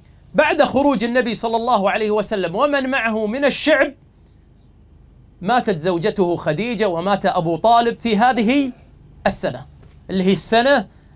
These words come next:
العاشرة من بعثة النبي صلى الله عليه وسلم.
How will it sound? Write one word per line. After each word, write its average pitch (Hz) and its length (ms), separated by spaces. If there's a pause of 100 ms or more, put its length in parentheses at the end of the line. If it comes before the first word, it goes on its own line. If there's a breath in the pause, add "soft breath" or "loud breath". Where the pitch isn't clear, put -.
(140 soft breath)
العاشرة 226 720
من 196 200
بعثة 180 420
النبي 175 280
صلى 160 240
الله 165 300
عليه 160 280
وسلم. - 360